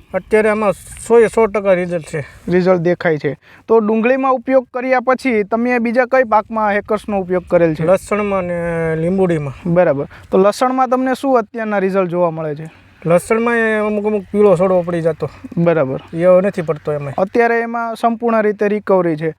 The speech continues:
Speaker 2: અને જે લીંબોડીમાં તમે ઉપયોગ કર્યો છે, તો એમાં પીવડાયું છે, તો એમાં તમને શું ફરક?
Speaker 1: એમાં પાન બહુ પીળા છોડવા પડીને પાન બહુ ખરતા, એ બંધ થઈ ગયા હવે.
Speaker 2: તો ખેડૂત મિત્રો, તમે જોઈ શકો છો કે હેકર્સ એ, અ, તમામે તમામ ફૂગનાશક,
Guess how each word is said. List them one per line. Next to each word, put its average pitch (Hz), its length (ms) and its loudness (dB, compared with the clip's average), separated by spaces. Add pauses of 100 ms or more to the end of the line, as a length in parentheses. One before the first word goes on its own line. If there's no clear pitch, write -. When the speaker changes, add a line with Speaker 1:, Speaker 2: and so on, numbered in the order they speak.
(200)
Speaker 2:
અને 220 380 2
જે 226 140 4
લીંબોડીમાં 247 560 2
તમે 240 240 0
ઉપયોગ 240 440 0
કર્યો 240 240 -6
છે, 196 180 -2
તો 196 160 -4
એમાં 220 440 2
પીવડાયું 233 560 0
છે, 196 140 -6
તો 196 100 -8
એમાં 220 220 -4
તમને 226 220 -4
શું 226 160 -4
ફરક? 185 100 -4
Speaker 1:
એમાં 202 340 0
પાન 220 320 0
બહુ 214 200 2
પીળા 214 380 -2
છોડવા 220 340 0
પડીને 208 320 -2
પાન 202 260 -6
બહુ 196 160 2
ખરતા, 180 300 -2
એ 175 100 -2
બંધ 180 280 -2
થઈ 160 100 -6
ગયા 147 200 -4
હવે. 143 100 -6 (380)
Speaker 2:
તો 247 160 2
ખેડૂત 247 380 -2
મિત્રો, 262 280 2
તમે 254 220 0
જોઈ 247 220 4
શકો 254 280 0
છો 226 220 0
કે - 480 0
હેકર્સ 226 440 -4 (180)
એ, 247 260 -2
અ, 214 440 -8
તમામે 254 320 -2
તમામ 247 320 0
ફૂગનાશક, 247 580 -2